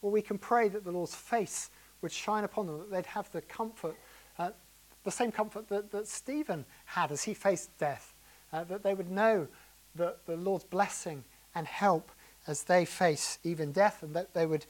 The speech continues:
do that trusting in the Lord.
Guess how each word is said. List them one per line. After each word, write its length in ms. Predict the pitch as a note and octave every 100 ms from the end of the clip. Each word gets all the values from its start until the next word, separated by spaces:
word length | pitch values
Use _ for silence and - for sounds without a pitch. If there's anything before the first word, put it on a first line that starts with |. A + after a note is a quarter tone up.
| - - -
do 180 | G#3
that 240 | F3+ E3 -
trusting 800 | - B3+ - - - G3 E3 C#3+ - - -
in 140 | F#3 F3+
the 100 | F3
Lord. 480 | F3+ F3 D3 B2